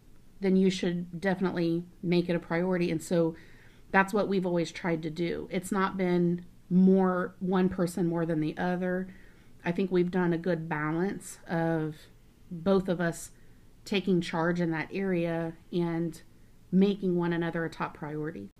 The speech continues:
We went through a time where we were in the military, we had young children, we didn't know people to babysit our children, we didn't know anyone. Um, you know, eventually we might have,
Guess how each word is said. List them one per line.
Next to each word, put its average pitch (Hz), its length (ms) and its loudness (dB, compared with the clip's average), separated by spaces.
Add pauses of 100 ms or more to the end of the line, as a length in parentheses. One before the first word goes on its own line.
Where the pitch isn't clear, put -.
(140)
We 214 300 4
went 240 200 4
through 196 180 2
a 175 40 2
time 180 420 2
where 175 500 -2 (540)
we 208 180 4
were 202 100 6
in 208 80 6
the 208 60 4
military, 180 720 4 (100)
we 180 120 2
had 180 200 4
young 175 200 6
children, 170 760 2 (600)
we 185 160 0
didn't 185 300 4
know 196 240 6
people - 580 -4
to 180 120 -2
babysit 170 500 2
our 151 140 -2
children, 156 400 -4
we 175 80 0
didn't 175 280 0
know 175 240 4
anyone. 202 500 -6 (500)
Um, 170 640 2 (140)
you 196 160 4
know, 170 100 6
eventually 208 520 4
we 175 120 6
might 170 220 2
have, 165 220 -4